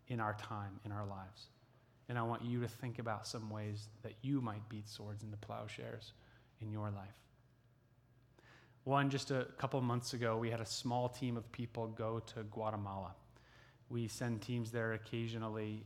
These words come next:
and, uh, this last one was a small delegation. And they went down to Guatemala, and one of the people who went on the trip, his name is Bob Thompson. I think some of you know him.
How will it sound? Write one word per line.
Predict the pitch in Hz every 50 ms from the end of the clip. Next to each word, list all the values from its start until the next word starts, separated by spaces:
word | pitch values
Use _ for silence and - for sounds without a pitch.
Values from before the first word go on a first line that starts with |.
| - -
and, | 113 107 107 107 104 110
uh, | 107 104 107
this | 110 104 -
last | 123 120 123 127 - - 131
one | 120 113
was | 110 110
a | 113 110
small | - - - - 123 120 123 123 123 120
delegation. | 117 110 110 107 104 104 104 98 101 - 117 117 113 117 - - - - - - - - - - - - -
And | 127
they | 127 123
went | 127 120
down | 120 123 131 135 139
to | 135
Guatemala, | 127 135 131 135 131 127 117 113 110 110 107 110 113 123 123 -
and | 131 127 123 123
one | 127 135 147
of | 156 147
the | 151
people | 147 - 151 139 - 135
who | 117 139 131
went | 127 135 127
on | 131 123
the | 120 117
trip, | - - 135 123 -
his | 120 113
name | 117 113 113 113
is | 110
Bob | 113 113 113 113 113 117 113 113 -
Thompson. | - 113 110 104 104 104 107 104 104
I | 104
think | 110 110 107
some | - - 113 110
of | 107 104
you | 104 104
know | 104 104 104 104
him. | 101 104 101 101 104